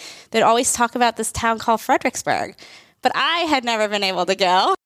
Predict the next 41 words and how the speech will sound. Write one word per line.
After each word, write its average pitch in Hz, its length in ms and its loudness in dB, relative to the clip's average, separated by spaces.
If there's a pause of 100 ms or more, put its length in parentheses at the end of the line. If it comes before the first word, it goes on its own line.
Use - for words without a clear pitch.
(380)
They 220 120 4
would 220 120 -2
come 240 220 0
up, 226 260 2
see 247 220 0
me 220 180 2
for 226 180 0
the 220 100 2
weekend, 196 420 0
and 180 120 -2
they'd 180 160 0
hop 202 320 -2
over 196 200 0
here 185 640 0 (640)
to 190 180 0
come 185 220 -2
stay 202 240 0
in 196 40 -2
a 196 60 -2
B 196 160 -2
and 196 140 -2
B 190 180 0
and 190 100 0
explore. 185 680 0 (580)
And 214 160 -2
so 220 480 0 (360)
it, 202 240 -2 (100)
it 277 100 2
was 285 120 2
always 330 320 2
talked - 340 -2
about 247 480 0
the 240 60 -6
industry 226 540 -2
that 214 160 0
was 202 160 -2
growing, 190 480 0
but 196 180 -2
never 190 560 0 (100)
it 196 220 -2
being 190 340 -2